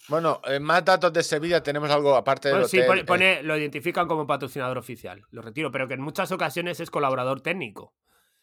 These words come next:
Speaker 2: Que colaborador técnico es, te hago un precio especial y tú me compras la mercancía a mí.
Speaker 1: Más datos. Eh, ¿o solo teníamos lo del hotel?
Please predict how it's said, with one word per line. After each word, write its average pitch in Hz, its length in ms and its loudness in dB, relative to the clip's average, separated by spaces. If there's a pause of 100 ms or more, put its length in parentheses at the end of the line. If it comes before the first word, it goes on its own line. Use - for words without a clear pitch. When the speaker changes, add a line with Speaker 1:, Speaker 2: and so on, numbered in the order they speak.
Speaker 2:
Que 135 100 -6
colaborador 131 440 0
técnico 165 360 -4
es, 175 140 -4
te 147 80 -4
hago 143 100 -2
un 147 80 -8
precio 165 240 -4
especial 156 340 -2
y 170 60 -4
tú 147 140 -6
me 151 120 0
compras 147 300 -4
la 127 100 -2
mercancía 120 440 -6
a - 20 -6
mí. 160 240 -10 (2500)
Speaker 1:
Más 135 220 -2
datos. 101 460 -4 (240)
Eh, 104 400 -4
¿o 117 80 -8
solo 131 200 -4
teníamos 131 320 -2
lo 123 80 4
del 117 140 2
hotel? 87 340 -4